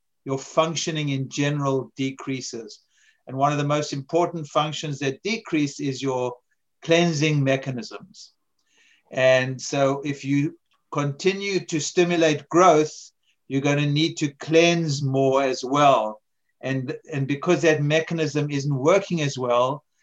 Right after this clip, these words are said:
if you're gonna stimulate cellular growth and, and your mechanism, cleansing mechanisms aren't working well, you can stimulate, uh, cancers because you'll grow cancers. So that's the idea of not wanting to stimulate that particular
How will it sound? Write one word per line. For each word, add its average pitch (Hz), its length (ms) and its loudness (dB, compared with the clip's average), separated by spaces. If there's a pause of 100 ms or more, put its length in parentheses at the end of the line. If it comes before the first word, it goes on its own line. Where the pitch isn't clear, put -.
(220)
if 131 200 -6
you're 135 140 0
gonna 139 440 0
stimulate 156 600 -2
cellular 156 520 0
growth 196 420 0
and, 147 260 -4
and 139 200 -4
your 131 240 -4
mechanism, 170 560 -2
cleansing 190 380 -2
mechanisms 151 560 -4
aren't 143 240 0
working 143 320 -4
well, 135 300 2 (340)
you 135 100 -6
can 135 160 -2
stimulate, 139 720 -2
uh, 123 160 -2 (100)
cancers 139 680 -4
because 117 320 -8
you'll 127 140 -4
grow 135 420 2
cancers. 127 580 -8
So 123 200 -8 (320)
that's 220 240 2
the 180 120 4
idea 147 520 6
of 135 260 4 (460)
not 156 400 4
wanting 151 480 2
to 139 160 -6
stimulate 139 760 -2 (380)
that 151 460 4
particular 143 840 0